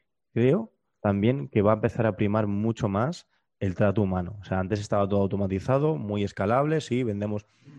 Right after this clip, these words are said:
miles y miles de cursos de manera automática, nadie se va a preo-, nadie se preocupa por nada, pero yo creo que ahora también, eh, va a primar mucho el contacto directo, las llamadas telefónicas también de, de cierre, lo que antes era una llamada simplemente para productos de,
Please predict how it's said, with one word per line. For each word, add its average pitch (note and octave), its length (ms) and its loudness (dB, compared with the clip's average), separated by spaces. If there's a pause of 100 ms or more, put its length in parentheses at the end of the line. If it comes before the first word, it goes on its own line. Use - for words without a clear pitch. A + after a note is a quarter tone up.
(200)
miles G#2+ 460 -2
y G#2 40 0
miles G2 240 0
de G2 140 2
cursos G2 500 -2 (280)
de G#2 80 -10
manera G2 180 -6
automática, B2+ 600 -2
nadie G#2+ 200 -4
se G2 80 -6
va G2 60 0
a - 20 -10
preo-, G2 240 -4
nadie G2 320 -4
se G2+ 80 -8
preocupa G2 240 -4
por G2 140 -6
nada, A#2+ 160 2
pero G#2 120 -8
yo G2+ 120 -4
creo A2 120 -4
que G#2 80 -6
ahora A2 300 -2 (380)
también, G#2 560 -4
eh, G2+ 280 -4 (320)
va G#2 60 -6
a - 20 -16
primar A2 280 -6
mucho G#2 460 -8 (400)
el G2+ 100 -8
contacto G#2 420 0
directo, G#2 480 4
las G2 160 0
llamadas G2+ 320 2
telefónicas G2+ 720 0
también G2+ 300 -2
de, G2 180 0
de G2 100 0
cierre, G#2+ 500 2 (300)
lo G#2 140 -2
que A2 80 2
antes G#2 260 -2
era A2 80 0
una G#2+ 140 0
llamada G#2 300 0
simplemente G2+ 360 -4
para G2+ 140 0
productos G2 360 -2
de, F#2+ 220 -2